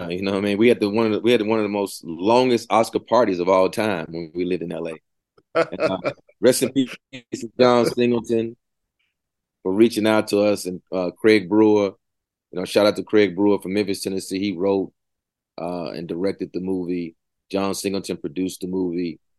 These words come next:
Speaker 1: Uh, we was the first people they reached out to to do music in the movie. And, uh, man, like, I knew something was gonna be special about the movie. And we did our thing on it. We, we, we wrote a few songs on there, and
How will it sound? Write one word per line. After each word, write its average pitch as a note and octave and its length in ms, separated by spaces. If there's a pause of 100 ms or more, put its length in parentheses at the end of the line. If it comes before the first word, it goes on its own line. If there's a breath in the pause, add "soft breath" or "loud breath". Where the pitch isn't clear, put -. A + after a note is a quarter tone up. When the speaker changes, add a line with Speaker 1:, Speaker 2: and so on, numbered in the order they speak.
(440)
Speaker 1:
Uh, F2+ 100
we G2+ 120
was F#2+ 160
the F2+ 100
first G2 300
people F#2 240
they F#2 120
reached F#2 280
out F#2+ 200
to F#2+ 120
to F#2 80
do F2 240
music F#2 600
in F2+ 200
the F2+ 60
movie. F2+ 600 (720)
And, F2 200
uh, E2+ 280
man, F#2 480
like, E2+ 240 (800)
I F#2 80
knew A2 160
something A2 340
was G#2 140
gonna G#2+ 160
be G#2 80
special A#2 400
about G2 240
the F#2+ 60
movie. G#2 440 (800)
And E2 120
we F#2+ 100
did G#2 160
our D#3+ 160
thing B2 260
on G#2 120
it. F#2+ 60
We, G#2 100
we, G#2 280
we F#2 160
wrote G2+ 140
a F#2 60
few G#2+ 160
songs G#2 360
on G#2 120
there, G#2+ 200
and F#2+ 200